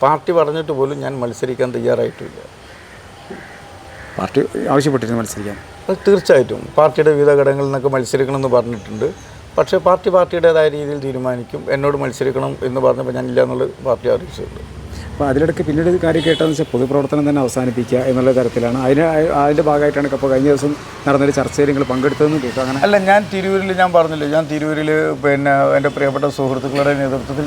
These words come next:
Speaker 1: ചർച്ചയ്ക്കൊക്കെ പോയിരുന്നു. ഞാൻ പ-, പൊതുപ്രവർത്തനം എന്നുള്ളത് കുറ-, കഴിഞ്ഞ കുറേ കാലമായിട്ട്, ഇപ്പോൾ ഒരു പതിനഞ്ച് ദിവസം മുമ്പും ഒരു ജാഥ വരുമ്പോൾ അതിൽ പ്രധാന വിഷയക്കാരൻ ഞാനാണ്. ഞാൻ വലിയ അഴിമതിക്കാരനാണ്, കക്കുന്നു മുക്കുന്നു എന്നുള്ള.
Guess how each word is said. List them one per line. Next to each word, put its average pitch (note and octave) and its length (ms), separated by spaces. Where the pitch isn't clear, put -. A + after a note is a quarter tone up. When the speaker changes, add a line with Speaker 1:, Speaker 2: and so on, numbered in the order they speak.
Speaker 1:
ചർച്ചയ്ക്കൊക്കെ C#3+ 520
പോയിരുന്നു. C3+ 320
ഞാൻ F3 160
പ-, G#3+ 100
പൊതുപ്രവർത്തനം G3+ 840
എന്നുള്ളത് F#3+ 320
കുറ-, E3 200
കഴിഞ്ഞ G#3 200
കുറേ F3+ 100
കാലമായിട്ട്, C#3 260
ഇപ്പോൾ F#3 140
ഒരു G3 140
പതിനഞ്ച് G3 360
ദിവസം F#3 360
മുമ്പും E3+ 340
ഒരു E3+ 140
ജാഥ D#3+ 280
വരുമ്പോൾ D3+ 460
അതിൽ D3+ 120
പ്രധാന D3 320
വിഷയക്കാരൻ C3+ 520
ഞാനാണ്. A#2 340
ഞാൻ C#3+ 220
വലിയ D3+ 240
അഴിമതിക്കാരനാണ്, A#2+ 840
കക്കുന്നു B2 440
മുക്കുന്നു A2+ 440
എന്നുള്ള. B2 200